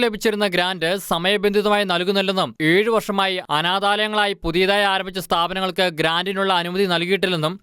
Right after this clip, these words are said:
ഫാദർ റോയ് പറയുന്നു. ആകെ നൽകുന്നത് ആയിരത്തി ഒരുന്നൂറ് രൂപയാണെന്നും ഇത്തരം സ്ഥാപനങ്ങളോട് സംസ്ഥാന സർക്കാർ കാണിക്കുന്ന നിഷേധാത്മക നിലപാട് വലിയ ക്രൂരതയാണെന്നും ഓർഫനേജ് അസോസിയേഷന്റെ സംസ്ഥാന പ്രസിഡന്റും ഓർഫനേജ് കൺട്രോൾ ബോർഡിന്റെ മെമ്പർ കൂടിയായ ഫാദർ റോയ് പങ്കുവച്ചു.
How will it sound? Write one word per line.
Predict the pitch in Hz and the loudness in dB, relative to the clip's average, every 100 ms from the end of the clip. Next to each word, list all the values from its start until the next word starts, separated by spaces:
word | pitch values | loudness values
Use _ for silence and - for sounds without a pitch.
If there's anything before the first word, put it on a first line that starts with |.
| - | -2
ഫാദർ | 170 175 180 | -2 0 0
റോയ് | 165 160 117 | 2 2 0
പറയുന്നു. | 123 131 147 165 _ _ - 143 | -2 0 0 -2 _ _ 0 2
ആകെ | 156 165 180 | 2 0 -2
നൽകുന്നത് | 170 170 156 165 202 156 156 | -2 -2 0 0 0 0 0
ആയിരത്തി | 185 185 - 190 | 0 -6 0 0
ഒരുന്നൂറ് | 180 196 185 | 2 0 2
രൂപയാണെന്നും | 196 190 185 165 156 180 156 | 0 2 0 -2 -8 -4 -6
ഇത്തരം | 151 185 185 170 | -2 0 0 0
സ്ഥാപനങ്ങളോട് | 190 185 185 185 185 180 175 170 | 0 0 -2 2 4 4 2 -2
സംസ്ഥാന | 160 - 185 180 | -4 -2 -2 0
സർക്കാർ | 185 180 190 | -2 0 0
കാണിക്കുന്ന | 190 185 185 185 170 | 0 0 -2 -2 -2
നിഷേധാത്മക | 147 175 180 180 190 190 | -2 0 0 0 -2 0
നിലപാട് | 175 180 185 156 - 147 | 2 2 2 0 -2 -2
വലിയ | 165 180 208 - | 0 2 0 2
ക്രൂരതയാണെന്നും | 185 190 202 214 196 165 175 - 135 156 | 2 4 4 4 2 -2 -6 -2 2 2
ഓർഫനേജ് | 175 196 202 190 185 | 2 0 -2 0 -2
അസോസിയേഷന്റെ | 180 165 190 202 190 | -2 -2 -2 0 0
സംസ്ഥാന | 180 165 185 190 190 | 0 0 0 0 -4
പ്രസിഡന്റും | 190 180 156 - 147 170 | -2 0 0 -2 0 2
ഓർഫനേജ് | 180 175 196 196 185 | 2 0 -2 0 -2
കൺട്രോൾ | 180 202 190 | 0 -2 2
ബോർഡിന്റെ | 196 190 196 180 | 0 2 0 0
മെമ്പർ | 175 190 | -2 0
കൂടിയായ | 190 196 185 185 135 - | 2 2 2 0 -2 -2
ഫാദർ | 165 180 170 | 0 0 0
റോയ് | 175 175 220 - | 2 2 0 -2
പങ്കുവച്ചു. | 160 147 123 180 | 0 0 0 0